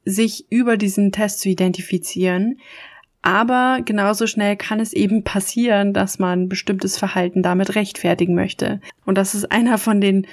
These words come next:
schlimmsten psychologischen Effekten, die dieser Test meiner Meinung nach hat. Und die tun das ganz unterbewusst, das merkt man oft gar nicht und das habe auch ich gar nicht bemerkt. Und ich finde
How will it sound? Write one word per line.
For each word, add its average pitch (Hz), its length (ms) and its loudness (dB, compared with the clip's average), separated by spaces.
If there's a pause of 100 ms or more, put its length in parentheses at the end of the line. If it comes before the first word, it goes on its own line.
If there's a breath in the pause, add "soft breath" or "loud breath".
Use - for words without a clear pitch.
(160 loud breath)
schlimmsten 269 800 0
psychologischen 196 720 0
Effekten, 214 640 -4
die 208 220 -2
dieser 196 480 0 (260 loud breath)
Test 208 360 -4
meiner 185 280 2
Meinung 180 300 0
nach 180 380 -4
hat. - 420 -8 (120)
Und 214 300 0
die 196 240 0
tun 277 280 2
das 254 180 2
ganz 202 220 2
unterbewusst, 254 720 0
das 196 160 -2
merkt 208 260 2
man 226 140 2
oft - 260 -2
gar 190 220 4
nicht 190 220 2
und 190 80 2
das 180 120 -2
habe - 300 -2
auch - 120 -6
ich - 280 -2
gar 208 200 2
nicht 214 200 -4
bemerkt. 196 480 0 (720 loud breath)
Und 202 560 2 (440)
ich - 160 -2
finde 269 580 2